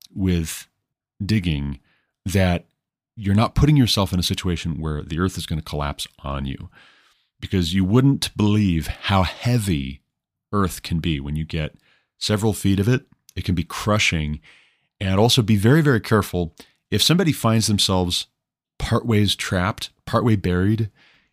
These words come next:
in, uh, a collapsed hole, the earth collapses in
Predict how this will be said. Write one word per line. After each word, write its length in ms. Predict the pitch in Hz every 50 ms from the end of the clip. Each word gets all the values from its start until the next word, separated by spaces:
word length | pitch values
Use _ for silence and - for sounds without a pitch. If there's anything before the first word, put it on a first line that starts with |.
| _ _
in, 500 | 104 104 104 104 104 107 104 104 - - _ _ _ _ _ -
uh, 220 | 101 95 92 87 -
a 100 | 104 98
collapsed 800 | - - 101 90 92 92 92 95 - - - - - - - _ _ _ _ _ _ _ _ _
hole, 380 | - - 101 98 101 110 110 - - _ _ _
the 100 | - 87
earth 240 | 92 98 101 - -
collapses 580 | - - 92 90 90 95 - - 104 92 82
in 400 | - 76 92 92 92 101 98 90